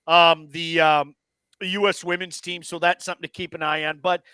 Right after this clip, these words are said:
uh, Mac, I, I still, I know the stars aren't there,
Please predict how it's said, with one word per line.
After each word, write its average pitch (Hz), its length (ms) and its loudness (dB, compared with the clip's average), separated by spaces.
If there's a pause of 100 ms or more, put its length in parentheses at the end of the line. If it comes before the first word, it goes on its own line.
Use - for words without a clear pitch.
(180)
uh, 208 160 -6
Mac, 262 460 4
I, 254 180 4
I 240 140 2
still, 240 580 -2
I 226 140 0
know 226 200 -2
the 220 120 -6
stars 180 440 -4
aren't 175 220 -8
there, 160 300 -4